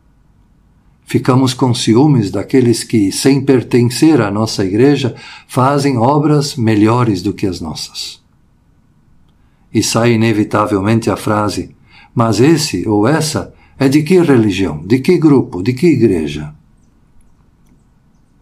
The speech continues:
Quem faz o bem, pratica o amor, a compaixão, promove a solidariedade, a paz,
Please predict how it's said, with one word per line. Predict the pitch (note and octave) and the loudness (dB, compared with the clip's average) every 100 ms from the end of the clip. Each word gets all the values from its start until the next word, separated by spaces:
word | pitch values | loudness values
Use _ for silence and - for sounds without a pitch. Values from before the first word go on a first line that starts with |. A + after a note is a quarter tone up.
| _ _ _ - | _ _ _ -2
Quem | A#2 A2+ | 0 0
faz | A#2 A2+ G2 | -2 -2 -4
o | E2+ | -4
bem, | G2+ A2+ - - _ _ _ _ _ - | -4 -6 -8 -18 _ _ _ _ _ -2
pratica | B2 B2 - E3 - - A2+ F2 | 0 0 0 -2 -2 -6 -8 -4
o | F2+ F2 | -4 -4
amor, | F2 A2+ A#2 - - - _ _ | -2 0 0 -2 -12 -20 _ _
a | - | -14
compaixão, | - A#2+ A2+ F#2+ F2 - G#2+ A2+ G#2 - _ _ _ _ - | -2 -2 -2 -6 -8 -6 -2 -4 -6 -12 _ _ _ _ -2
promove | A#2 G#2+ A2+ C3+ B2 G#2 | 0 2 0 0 -2 -2
a | F2+ | -4
solidariedade, | - G#2 F#2 F2+ F2 E2 D#2 - - - - _ _ | -4 -4 -4 -6 -6 -6 -8 -10 -12 -20 -20 _ _
a | - - | -8 -8
paz, | G#2 A2 A#2 G2 - - | -2 0 0 -4 -10 -18